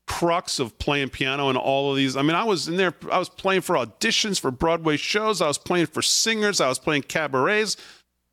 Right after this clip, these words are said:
I was playing, I was in there sometimes five nights a week until two, three, four in the morning.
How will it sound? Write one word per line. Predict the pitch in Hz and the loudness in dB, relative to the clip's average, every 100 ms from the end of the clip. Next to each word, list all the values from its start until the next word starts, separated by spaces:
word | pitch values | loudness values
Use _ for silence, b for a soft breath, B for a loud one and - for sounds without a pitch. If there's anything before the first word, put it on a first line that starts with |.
| _ - | _ -4
I | 226 | -2
was | - | -2
playing, | - 349 - | -4 -4 -2
I | 220 | 0
was | 262 262 | 0 2
in | 240 | 2
there | 240 185 - | 2 -2 -2
sometimes | - 240 240 226 - | 0 0 0 -2 -6
five | - - - 226 240 214 | -8 -14 -4 0 0 0
nights | 254 - | -2 0
a | 262 | 0
week | 311 330 - - - _ _ _ _ _ _ _ _ _ _ _ _ _ | 0 0 -2 -14 -16 _ _ _ _ _ _ _ _ _ _ _ _ _
until | 170 233 | -2 -2
two, | 214 - 277 | -2 0 0
three, | - 240 262 | -2 -2 -2
four | - 240 247 | 0 2 2
in | 254 | 2
the | 233 | 2
morning. | 247 302 214 92 | 4 4 2 -2